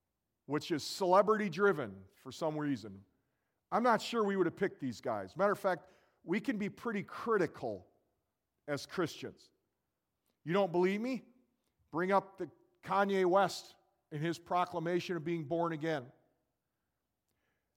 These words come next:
It, I find it interesting that Christians who, a lot of them who pray for revival, and all of a sudden it seems like God's got a hold of somebody who's in a spotlight and they're like, "Whoa, wait a minute, he can't be a Christian." I'm like, "Well, just, haven't you been praying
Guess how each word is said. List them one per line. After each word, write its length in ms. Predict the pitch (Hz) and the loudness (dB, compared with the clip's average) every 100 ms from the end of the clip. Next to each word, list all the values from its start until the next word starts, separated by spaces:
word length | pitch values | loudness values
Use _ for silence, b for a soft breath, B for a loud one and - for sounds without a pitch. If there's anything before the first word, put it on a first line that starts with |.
| _ | _
It, 140 | 185 - | -6 0
I 100 | 190 | 0
find 300 | - 240 262 | 4 2 4
it 100 | 202 | 2
interesting 520 | 240 247 214 - 180 | 2 2 2 0 -2
that 200 | 180 180 | 0 0
Christians 540 | - 240 - 220 190 175 | -2 -4 -2 -4 -4 -2
who, 220 | 190 156 b b b | -4 -4 b b b
a 60 | |
lot 220 | 160 202 233 | 4 6 6
of 60 | |
them 100 | 202 | 4
who 80 | 202 | 0
pray 340 | 202 208 233 | 0 2 4
for 180 | 269 240 | 2 -2
revival, 640 | 226 185 202 247 185 139 - _ _ _ _ _ _ _ _ _ _ _ - | -2 0 2 2 0 -6 -8 _ _ _ _ _ _ _ _ _ _ _ -2
and 80 | 185 | 2
all 80 | |
of 60 | 240 | 4
a 40 | |
sudden 320 | - - 247 214 | 2 2 2 2
it 80 | |
seems 320 | - 254 254 214 | -4 -4 -2 0
like 180 | 185 | 0
God's 280 | 196 220 185 | 2 2 2
got 180 | 202 196 | 0 2
a 20 | |
hold 300 | 175 214 233 | 4 4 2
of 60 | 180 | -2
somebody 360 | 196 180 180 | -2 -2 0
who's 160 | 185 185 | -2 -2
in 80 | 180 | -6
a 60 | - _ | -10 _
spotlight 640 | - - 196 233 185 175 175 | -18 -4 0 2 2 2 2
and 60 | 175 | 2
they're 100 | 175 | 2
like, 140 | 175 | 2
"Whoa, 260 | 254 277 254 | 8 10 10
wait 180 | 269 | 8
a 60 | 240 | 6
minute, 260 | 170 131 170 | 2 0 -4
he 80 | |
can't 280 | 190 233 156 | -2 -2 -2
be 100 | 147 | -2
a 40 | 143 | -4
Christian." 380 | - 143 - | -4 -8 -6
I'm 60 | 202 | -6
like, 120 | 202 | -6
"Well, 100 | 226 | -8
just, 260 | 214 226 226 | -12 -12 -4
haven't 200 | 240 294 | -4 -4
you 80 | 285 | -8
been 160 | 262 | -8
praying 480 | - 170 190 254 285 | -8 -4 -2 -2 -8